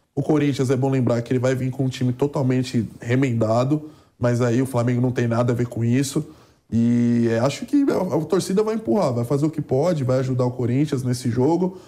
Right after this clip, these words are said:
mas eu vejo um favoritismo total. Nesse primeiro jogo aí, um favoritismo total pro Flamengo, assim, é muito favorito contra o Corinthians.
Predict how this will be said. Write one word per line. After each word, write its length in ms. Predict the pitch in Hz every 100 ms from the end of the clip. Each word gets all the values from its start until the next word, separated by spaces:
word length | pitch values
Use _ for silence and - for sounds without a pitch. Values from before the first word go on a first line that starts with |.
| - - _ -
mas 300 | 135 131 135
eu 100 | 170
vejo 340 | 131 127 151
um 380 | 185 185 170 135
favoritismo 640 | 135 127 147 143 139 147
total. 420 | 147 170 170 123 117
Nesse 300 | 139 147 151
primeiro 340 | 147 131 113
jogo 280 | 117 113 110
aí, 320 | 107 123 143
um 80 | 131
favoritismo 560 | 143 147 147 139 151
total 420 | 160 - - 139 127
pro 100 | -
Flamengo, 340 | 107 101 90
assim, 320 | - - 101 - - -
é 40 | 95
muito 480 | 92 113 170 190
favorito 420 | - 101 95 87 -
contra 160 | 107
o 60 | -
Corinthians. 340 | 104 85 -